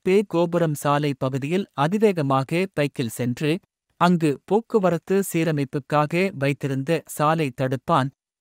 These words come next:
பேரிகார்டு மீது மோதியுள்ளார். அப்போது நிலைத்தடுமாறி கீழே விழுந்தபோதும் வீடியோ பதிவை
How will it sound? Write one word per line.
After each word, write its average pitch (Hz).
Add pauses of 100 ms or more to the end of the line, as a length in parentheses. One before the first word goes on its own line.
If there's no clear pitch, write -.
(100)
பேரிகார்டு 135 (360)
மீது 165
மோதியுள்ளார். 139 (920)
அப்போது 147 (340)
நிலைத்தடுமாறி 180
கீழே 170
விழுந்தபோதும் 135
வீடியோ 160
பதிவை 139